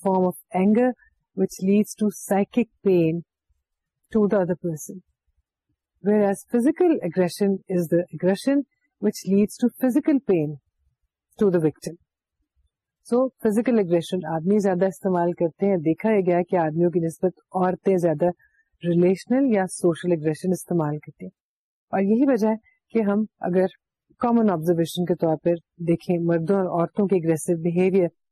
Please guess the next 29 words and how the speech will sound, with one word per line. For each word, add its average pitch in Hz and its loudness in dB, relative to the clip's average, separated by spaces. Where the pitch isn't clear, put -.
تو 226 2
اگر 262 2
وہ 269 4
کوئی 262 2
اگریسو 185 0
سچویشن 190 0
ہوگی، 185 2
اگریسو 165 0
ایکٹ 185 -4
ہو 196 2
رہا 196 2
ہوگا، 190 0
بہت 180 0
سے 196 2
لوگ 175 2
جھگڑ 170 0
رہے 196 4
ہوں 196 2
گے، 220 2
تو - -10
عام 196 -2
طور 175 0
پر - -10
عورتیں 175 -2
بول 185 2
زیادہ 160 2
رہی 156 0
ہوں 151 -4
گی، 202 -4